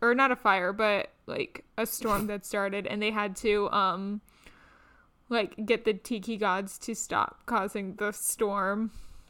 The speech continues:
Speaker 1: which is when the Tiki Bird song came back on. It was bad because it was just Iago yelling at everyone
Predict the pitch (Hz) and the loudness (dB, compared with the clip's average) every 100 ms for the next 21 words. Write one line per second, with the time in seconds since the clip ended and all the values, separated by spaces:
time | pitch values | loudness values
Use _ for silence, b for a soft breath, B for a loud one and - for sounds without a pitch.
0 | b - - 233 - 247 226 208 220 220 | b -16 -2 -2 0 -2 -2 -4 -6 -4
1 | 208 190 - 196 - 202 190 196 190 220 | -4 -6 -8 -10 -10 -6 -4 -4 -4 -4
2 | 180 202 202 190 170 - - - - - | -4 -4 -6 -6 -4 -4 -4 -4 -6 -6
3 | 240 247 240 240 240 254 226 190 214 233 | -2 0 0 0 0 2 0 -2 -2 -2
4 | 220 214 - 240 - 240 220 226 240 220 | 0 -4 -4 -6 -2 2 2 2 0 -2
5 | 214 254 208 180 220 196 190 - 190 | -2 -2 -4 -4 -6 -6 -6 -6 -6